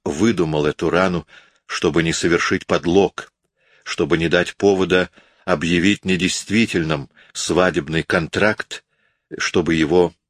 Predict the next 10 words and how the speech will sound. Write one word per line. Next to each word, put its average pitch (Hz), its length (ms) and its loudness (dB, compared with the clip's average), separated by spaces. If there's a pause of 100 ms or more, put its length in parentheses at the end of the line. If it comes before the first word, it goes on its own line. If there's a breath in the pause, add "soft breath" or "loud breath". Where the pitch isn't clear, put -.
(140)
не 85 180 -2
подписывать". - 880 -8 (2250)
"Что - 540 -4
это 90 200 -2
значит?" — 87 600 -4 (360 loud breath)
запинаясь, 82 840 -2
спросил 85 480 0
Мариус. 76 480 -2 (300 loud breath)
"Это 139 260 2
значит, — 92 720 -2